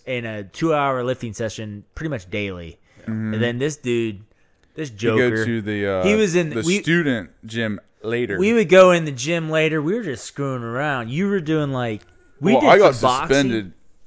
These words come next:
Speaker 2: off and on for, like, grades or whatever and stupid stuff.
Speaker 1: So this dude, everybody's body is trashed, okay?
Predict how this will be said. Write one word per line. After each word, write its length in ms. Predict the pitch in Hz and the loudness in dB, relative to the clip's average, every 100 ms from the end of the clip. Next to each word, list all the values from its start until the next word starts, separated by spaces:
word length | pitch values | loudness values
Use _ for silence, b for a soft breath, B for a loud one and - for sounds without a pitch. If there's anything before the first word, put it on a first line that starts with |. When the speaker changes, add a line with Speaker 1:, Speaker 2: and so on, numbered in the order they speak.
| - - | -20 -4
Speaker 2:
off 280 | 113 110 - | -2 -2 -2
and 120 | 110 | -2
on 340 | 110 110 104 95 | 0 2 0 -4
for, 240 | - 98 | -8 -4
like, 320 | 98 76 - | -4 -6 -16
grades 420 | - 110 110 95 | -4 -2 -2 -4
or 60 | 98 | -6
whatever 460 | 98 98 95 98 95 | -2 -2 -2 -4 -6
and 200 | 92 - | -6 -10
stupid 440 | - 104 92 87 | -12 -12 -12 -14
stuff. 340 | - 95 90 | -8 -6 -6
Speaker 1:
So 240 | - 147 139 | -6 -2 -2
this 240 | 147 190 | 0 -4
dude, 300 | - 156 143 | -2 -2 -2
everybody's 380 | 139 180 208 180 | -2 0 0 0
body 360 | 107 127 117 110 | 0 -2 -2 -4
is 120 | 101 | -8
trashed, 640 | - - 98 85 78 - - - | -12 -8 -8 -8 -12 -16 -20 -18
okay? 460 | 101 117 117 104 | -12 -10 -10 -12